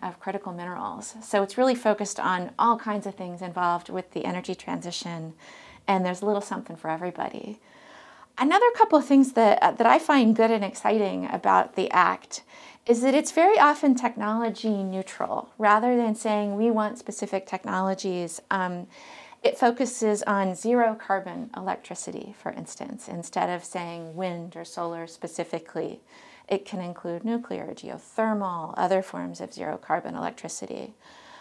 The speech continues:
Um, it also talks about hydrogen in terms of the C O two emissions that are emitted when it's produced and doesn't focus on how you make it, only that it's low emissions. And so there are some ways that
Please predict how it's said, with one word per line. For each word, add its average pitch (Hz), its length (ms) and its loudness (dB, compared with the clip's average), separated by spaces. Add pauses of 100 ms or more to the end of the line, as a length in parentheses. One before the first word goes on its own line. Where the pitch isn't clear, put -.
(220)
Um, 226 300 4 (160)
it 254 140 6
also 339 360 6
talks 294 320 -2
about 240 260 2
hydrogen 240 680 -2
in 214 160 -2
terms 220 340 -2
of 233 120 -4
the 214 60 -8
C 220 220 -4
O 208 60 -2
two 233 200 -4
emissions - 600 -6
that 185 160 -6
are 180 120 -4
emitted 190 460 -4
when 196 160 -4
it's 196 160 -6
produced 254 720 -2 (320)
and 208 100 0
doesn't 226 300 2
focus 208 340 -2
on 196 140 -6
how 202 220 -2
you 202 180 -2
make 180 260 -10
it, - 240 -12
only 190 300 -2
that 185 120 -4
it's 180 200 -8
low 180 160 2
emissions. - 640 -10 (420)
And 233 140 4
so 277 240 6
there 302 160 8
are 302 60 4
some 339 240 0
ways 294 300 4
that - 420 4